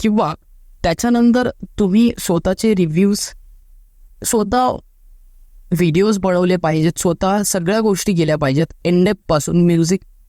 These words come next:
आता मित्रांनो, जर तुम्हाला फ्रीमध्ये म्युझिक हवे असतील, त्याच्यासाठी व्हिडिओज, त्याच्यावरती व्हिडिओज, भरपूर व्हिडिओज मी बनवलेले आहेत.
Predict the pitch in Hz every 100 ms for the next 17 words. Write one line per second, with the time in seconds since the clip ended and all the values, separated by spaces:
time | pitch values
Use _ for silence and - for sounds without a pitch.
0 | - - 147 185 196 220 220 214 185 190
1 | 202 202 202 214 214 - 196 214 175 180
2 | 190 170 165 160 214 - - 151 160 190
3 | 156 - 165 180 202 202 196 190 220 226
4 | _ _ - 151 160 160 147 180 135 -
5 | - - - - - - - - - 139
6 | 185 196 214 202 147 175 160 165 160 -
7 | 233 214 196 208 220 202 170 151 135 104
8 | 76